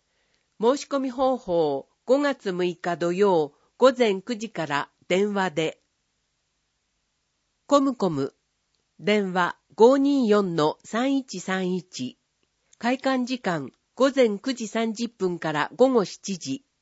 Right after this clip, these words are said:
休館日、五月二日、九日、十六日、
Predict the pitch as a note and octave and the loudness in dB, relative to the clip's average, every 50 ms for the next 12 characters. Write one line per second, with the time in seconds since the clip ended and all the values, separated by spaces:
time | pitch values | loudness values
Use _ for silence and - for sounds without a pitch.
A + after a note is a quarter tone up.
0 | _ _ _ _ _ _ _ _ - C#4+ D4 C#4+ C#4+ C#4+ C#4 C4+ A#3+ G#3 D#3+ F3 | _ _ _ _ _ _ _ _ -4 -2 -2 -2 0 -2 -2 -2 -2 -4 -6 -6
1 | E3+ D#3+ - _ _ _ _ _ _ _ A3+ B3+ C#4 C#4 C4+ - _ - E3+ D#3 | -6 -6 -10 _ _ _ _ _ _ _ 2 4 4 4 0 0 _ -6 -6 -4
2 | - F3+ D3+ _ - - _ - F#3 F3 - _ _ _ _ - F#3+ _ - A#3+ | -4 -10 -10 _ -20 -14 _ -2 -2 -2 -2 _ _ _ _ -4 -4 _ 2 2
3 | A3+ A3+ A3 G#3+ _ - F#3 F#3 - _ _ _ - G#3 A#3+ B3+ B3+ A#3+ B3 - | 4 4 0 0 _ -2 -2 -2 -2 _ _ _ -4 -2 0 2 2 2 0 0
4 | A#3 G#3+ G#3+ G3+ - _ - F3+ F3+ F3 - | -4 -4 -4 -6 -6 _ -8 -8 -8 -8 -10